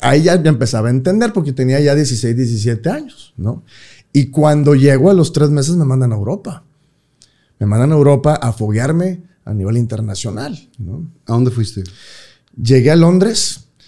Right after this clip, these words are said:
Speaker 1: Después de Londres estuve en un pueblito que se llama Chester, cerquita.
Speaker 2: Ujú.
Speaker 1: Manchester.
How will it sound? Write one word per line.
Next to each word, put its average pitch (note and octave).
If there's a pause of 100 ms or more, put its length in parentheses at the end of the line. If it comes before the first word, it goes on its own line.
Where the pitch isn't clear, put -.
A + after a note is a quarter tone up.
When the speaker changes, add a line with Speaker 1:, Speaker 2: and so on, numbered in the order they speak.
(160)
Speaker 1:
Después C3
de F3
Londres D#3+
estuve D#3
en D#3
un D#3+
pueblito C#3+
que C#3
se C3
llama D3
Chester, - (120)
cerquita. C3
Speaker 2:
Ujú. G2+
Speaker 1:
Manchester. F3+